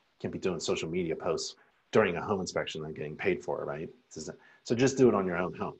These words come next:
or your friend's home, right? Or something outside, just walking around your neighborhood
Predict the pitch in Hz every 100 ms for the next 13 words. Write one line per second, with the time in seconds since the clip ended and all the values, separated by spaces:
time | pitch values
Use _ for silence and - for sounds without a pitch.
0 | _ - 87 87 110 107 - 80 - _
1 | _ _ _ - 76 - _ _ - -
2 | 123 120 98 85 - 87 76 - 98 -
3 | 87 80 78 90 73 - -